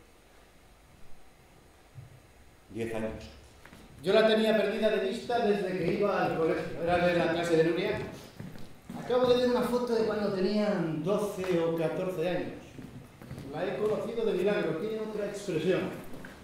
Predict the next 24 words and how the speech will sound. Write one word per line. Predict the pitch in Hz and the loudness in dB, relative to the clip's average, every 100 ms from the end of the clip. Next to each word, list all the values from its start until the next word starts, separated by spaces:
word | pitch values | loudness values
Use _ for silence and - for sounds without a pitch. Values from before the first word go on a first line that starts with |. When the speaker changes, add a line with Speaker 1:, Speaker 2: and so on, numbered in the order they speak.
| - - - - - - | -20 -20 -20 -20 -20 -14
Speaker 2:
Como | 156 170 175 170 175 175 170 | -10 -6 -4 -4 -4 -6 -6
si | - - 165 | -8 -6 -2
hubiera | 165 240 233 | 2 2 4
pasado | 220 214 226 220 | 4 6 8 8
por | 208 208 | 8 6
una... | 196 | 4
Tierra. | - - - - - - - - - - - - - - - - - - - - - - - - - - - | 0 -4 -10 -14 -10 -10 -10 -12 -14 -16 -20 -20 -20 -20 -20 -20 -20 -20 -20 -20 -20 -20 -18 -16 -18 -16 -10
¿Vas | 160 175 | -6 -4
a | |
hacer | 180 185 | -2 -2
algo? | 208 - - - - - - - - - - - - - - - - - - - - - - - - - | -2 -4 -10 -14 -20 -20 -16 -14 -14 -16 -18 -20 -20 -20 -16 -16 -16 -20 -20 -20 -20 -16 -16 -16 -20 -6
Speaker 1:
¿Qué? | 123 - - - - - - - - - - | -4 -4 -8 -14 -20 -20 -14 -14 -14 -20 -14
Speaker 2:
Que | 151 143 | -8 -6
si | 151 151 | -4 0
vas | 196 202 | 2 2
a | 190 180 | 0 -2
hacer | 175 | 0
algo. | 175 190 - - - - - - - - - - - - - - - - - - - - - - 98 | 0 -2 -6 -10 -14 -14 -14 -16 -20 -20 -20 -20 -20 -20 -20 -20 -20 -20 -20 -20 -20 -20 -20 -18 -10
Speaker 1:
¿No | 104 | -8
sabes | 110 127 123 | -4 0 0
a | |
qué | 117 | 0
ha | 120 | 0
venido? | - 156 | -2 -4